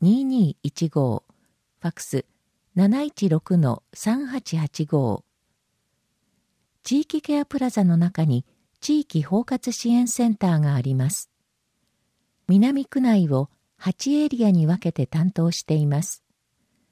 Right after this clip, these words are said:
各地域包括支援センターの対象地域については、後ほどお伝えする保存版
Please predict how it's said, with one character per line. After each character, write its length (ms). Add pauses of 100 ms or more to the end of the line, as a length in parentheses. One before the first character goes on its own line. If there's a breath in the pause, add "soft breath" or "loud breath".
(320)
各 320
地 240
域 180
包 180
括 300
支 180
援 160
セ 200
ン 80
タ 180
ー 40
の 160
対 240
象 260
地 220
域 160
に 160
つ 140
い 100
て 140
は、 220 (680)
後 280
ほ 120
ど 140
お 60
伝 320
え 40
す 180
る 200 (420)
保 140
存 320
版 340